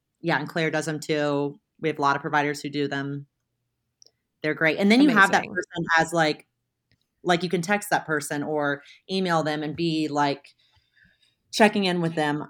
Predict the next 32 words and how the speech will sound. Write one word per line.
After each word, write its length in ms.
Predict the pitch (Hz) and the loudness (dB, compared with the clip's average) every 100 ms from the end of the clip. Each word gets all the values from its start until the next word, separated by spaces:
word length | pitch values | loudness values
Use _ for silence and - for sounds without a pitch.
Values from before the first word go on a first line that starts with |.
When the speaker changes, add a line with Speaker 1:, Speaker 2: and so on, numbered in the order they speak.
| - | 4
Speaker 1:
I 220 | 175 190 | 6 6
always 260 | 196 208 165 | 6 4 4
do 160 | 185 | 2
things 240 | 180 170 165 | 2 -2 -2
in 120 | 156 | -2
phases 840 | 151 147 156 196 202 202 - - - - | 0 0 0 2 2 0 -4 -12 -14 -6
for 100 | 202 | -2
consults. 720 | 214 202 202 202 208 208 - | 2 2 2 2 0 0 0
Like, 300 | 165 147 - _ _ _ _ - | 2 2 -2 _ _ _ _ -6
I 200 | - 160 | 2 2
think 180 | 165 170 | 2 -2
the 60 | 160 | -2
worst 280 | 151 151 - | -2 -2 -4
thing 180 | 151 151 | -6 -6
is, 160 | 147 | -8
like, 260 | - 160 - _ | -8 -10 -10 _
you, 180 | 185 196 | -8 -6
w-, 200 | 160 - - | -8 -12 -2
when 120 | 202 | 4
you 80 | 208 | 4
go 220 | 208 202 | 6 4
somewhere 340 | 196 196 180 175 | 2 -2 -2 -2
and 100 | 170 | -2
they 80 | |
give 140 | 165 170 | -2 0
you, 120 | 175 | 0
like, 260 | 151 139 - _ | 0 -2 -6 _
six 260 | - 202 - | -8 -8 -4
products 520 | 190 170 143 151 - | 0 2 0 -4 -6
and 120 | 165 | -6
you're 140 | 160 147 | -4 -2
like, 240 | 143 139 | -4 -4